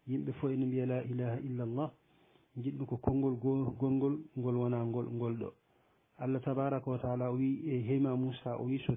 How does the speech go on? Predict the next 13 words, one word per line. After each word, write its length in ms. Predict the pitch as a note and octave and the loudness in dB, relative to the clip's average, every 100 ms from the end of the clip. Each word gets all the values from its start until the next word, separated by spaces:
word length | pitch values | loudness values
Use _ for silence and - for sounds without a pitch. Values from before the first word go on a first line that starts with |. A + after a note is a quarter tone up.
| - | 0
tawino, 580 | C3+ C3 D3 D#3 C#3 A#2 _ | -2 2 4 6 4 0 _
<clears throat> 1700 | - - - - - _ _ _ _ _ _ _ - - _ - C3 | 10 10 6 -4 -6 _ _ _ _ _ _ _ -20 -20 _ -10 -2
eh, 180 | B2+ B2+ | 0 2
leyɗele 440 | C#3 D3 C#3+ C3 A2 | 2 4 4 2 2
jeeɗiɗi 400 | C#3+ C#3+ C#3 B2+ | 2 4 0 -2
ɗe, 120 | A#2 A#2 - - - - | -4 -6 -14 -20 -20 -6
asamanu 480 | C3+ - C#3+ C#3 C#3 | -4 2 2 4 4
jeeɗiɗi 480 | A#2 C3+ D3 D3+ D3 | 4 4 4 2 0
ɗi 140 | C#3+ | 0
mbaɗama 500 | B2+ B2+ C3 C#3 C3 B2+ | 2 2 2 2 2 0
e 40 | |
plateau 460 | - - B2 - A#2+ | 6 6 6 4 4
balaysi. 460 | A#2+ B2 A#2+ - | 4 2 0 -2